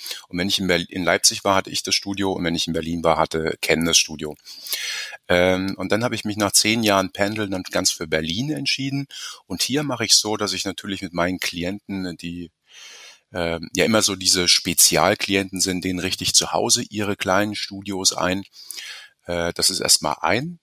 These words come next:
Schwerpunkt. Äh, der nächste ist, ich bin in der Praxis, äh, mit eingemietet in Berlin Mitte.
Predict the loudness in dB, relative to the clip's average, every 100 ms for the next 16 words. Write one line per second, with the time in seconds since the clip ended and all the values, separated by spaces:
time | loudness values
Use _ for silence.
0 | -14 -4 -2 -2 -6 -8 -12 -16 -14 -14
1 | -18 -20 -8 -4 -2 0 0 2 4 4
2 | 4 0 -4 -6 _ -8 -6 -6 -6 -4
3 | -2 0 2 2 4 4 4 2 -8 _
4 | _ _ 0 2 2 0 2 2 2 2
5 | 2 0 0 -4 0 0 0 -2 -6 -2
6 | 0 0